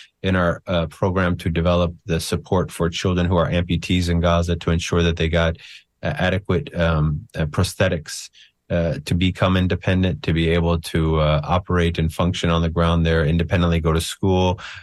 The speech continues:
uh, in some cases, uh, even have jobs and, and be mobile, which, uh, you know, is a huge, huge blessing for them. And that was her job. So both of them were there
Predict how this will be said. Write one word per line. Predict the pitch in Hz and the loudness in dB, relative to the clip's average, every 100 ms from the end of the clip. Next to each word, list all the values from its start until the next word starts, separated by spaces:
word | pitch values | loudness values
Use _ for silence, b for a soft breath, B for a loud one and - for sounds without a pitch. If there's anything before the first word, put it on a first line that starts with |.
| - - | -12 -4
uh, | |
in | 78 87 | 0 0
some | - 87 | 0 -2
cases, | 82 87 85 - 82 85 | 0 -2 0 -2 -4 -2
uh, | 82 78 80 | 0 0 2
even | 87 85 | 2 2
have | 85 85 | 2 0
jobs | 82 - 85 82 82 - | 0 0 2 2 0 0
and, | 80 76 80 | -2 0 0
and | 80 76 | -2 0
be | 80 80 80 | 0 0 0
mobile, | 76 92 85 80 78 87 B B _ - | 2 2 2 2 0 -4 B B _ -6
which, | 90 - - | -4 -4 -2
uh, | 82 | 0
you | 82 87 | 0 0
know, | 82 | 0
is | 80 80 | 0 -2
a | |
huge, | 80 95 90 85 | -2 0 0 0
huge | 87 76 - | -2 -2 0
blessing | 87 85 87 | 0 0 -2
for | 80 82 | -2 0
them. | 78 76 | 0 2
And | 85 | 2
that | 76 | 0
was | 82 | 0
her | - 87 | 0 0
job. | 82 76 73 | 2 0 0
So | - | 0
both | 90 113 117 | 0 2 2
of | |
them | 95 92 | 2 2
were | 85 85 | 2 2
there | 87 87 | 2 2